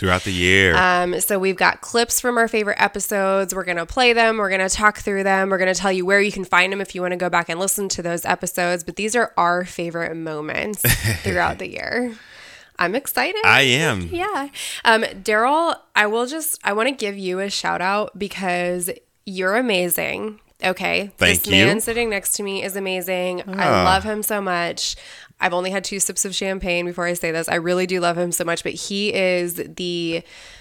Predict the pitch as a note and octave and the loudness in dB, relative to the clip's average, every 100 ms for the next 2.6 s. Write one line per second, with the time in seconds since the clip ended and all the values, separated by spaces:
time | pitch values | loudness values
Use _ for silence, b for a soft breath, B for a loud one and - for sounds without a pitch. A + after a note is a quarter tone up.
0 | B - G#3+ G#3+ B3 B3 C4 C4 C4 F#3+ | B 0 0 0 -2 -2 0 0 -2 -2
1 | G3 F#3 F#3 - F3 E3 E3 F3+ F3 E3+ | 2 4 2 -4 -4 -4 -6 -6 -6 -8
2 | - F3+ F3 F3 F3+ | -6 -4 -2 0 0